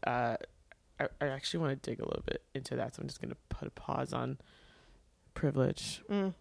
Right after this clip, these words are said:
Speaker 2: yeah.
Speaker 1: and
Speaker 2: Uh, there's a, that's
Speaker 1: working
Speaker 2: a
Speaker 1: with people with
Speaker 2: whole,
Speaker 1: co-,
Speaker 2: that's a
Speaker 1: with,
Speaker 2: whole other
Speaker 1: yeah.
Speaker 2: conversation. Yeah.
Speaker 1: So we're gonna, we're gonna talk about
Speaker 2: Good,
Speaker 1: that. We're
Speaker 2: good.
Speaker 1: going there, Lauren.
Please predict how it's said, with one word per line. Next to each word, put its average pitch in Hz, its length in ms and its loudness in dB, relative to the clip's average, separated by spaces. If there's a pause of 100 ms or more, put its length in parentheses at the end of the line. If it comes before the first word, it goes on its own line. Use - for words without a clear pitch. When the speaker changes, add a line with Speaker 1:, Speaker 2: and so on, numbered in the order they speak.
Speaker 2:
yeah. 180 140 4
Speaker 1:
and - 300 -2 (1400)
Speaker 2:
Uh, 214 80 8
there's 220 220 12
a, 196 40 12 (100)
that's - 100 12
Speaker 1:
working 156 220 12
Speaker 2:
a 151 40 12
Speaker 1:
with 151 80 12
people 208 320 12
with 269 100 12
Speaker 2:
whole, 226 180 12 (280)
Speaker 1:
co-, - 60 8
Speaker 2:
that's 180 160 12
a - 100 6
Speaker 1:
with, - 80 8
Speaker 2:
whole 214 180 10
other 233 100 12
Speaker 1:
yeah. 233 80 12
Speaker 2:
conversation. 214 560 4
Yeah. 185 100 12
Speaker 1:
So 165 120 12
we're 160 280 12
gonna, 156 300 12
we're 165 160 12
gonna 143 160 12
talk 170 420 12
about 139 340 8
Speaker 2:
Good, 180 100 8
Speaker 1:
that. 131 280 8
We're 151 140 8
Speaker 2:
good. 175 120 8
Speaker 1:
going 165 440 12
there, 135 320 8
Lauren. 127 580 6